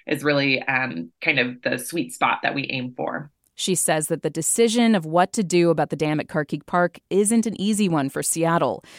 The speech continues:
Speaker 2: The Parks and Rec Department has to balance the needs of salmon, beavers, and humans.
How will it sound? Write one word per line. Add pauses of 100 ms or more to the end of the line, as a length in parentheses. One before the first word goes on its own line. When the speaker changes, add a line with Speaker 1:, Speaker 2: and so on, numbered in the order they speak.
(140)
Speaker 2:
The
Parks
and
Rec
Department
has
to
balance
the
needs
of
salmon,
beavers,
and
humans.